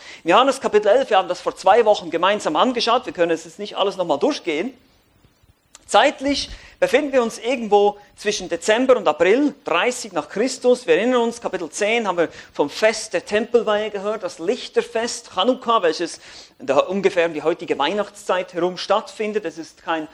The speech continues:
alttestamentliches Fest, es, es entstand in der zwischentestamentlichen Zeit. Und so fand die Auferweckung des Lazarus wohl kurz danach statt, nach diesem Fest,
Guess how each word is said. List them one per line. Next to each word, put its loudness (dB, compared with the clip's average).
alttestamentliches -2
Fest, -2
es, -12
es -6
entstand 0
in -4
der -4
zwischentestamentlichen -2
Zeit. -4
Und -6
so 4
fand 2
die -2
Auferweckung 2
des -2
Lazarus 0
wohl 2
kurz 2
danach 2
statt, -4
nach 0
diesem -12
Fest, -2